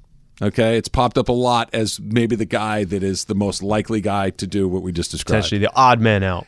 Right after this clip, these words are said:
Speaker 1: Re-, 'cause A D's A D.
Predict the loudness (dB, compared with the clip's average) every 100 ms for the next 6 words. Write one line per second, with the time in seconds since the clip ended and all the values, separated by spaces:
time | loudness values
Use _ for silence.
0 | -8 -2 -2 -2 _ -20 -2 -2 -2 0
1 | 4 6 6 4 2 0 -4 -8 _ 0
2 | 0 0 -2 -6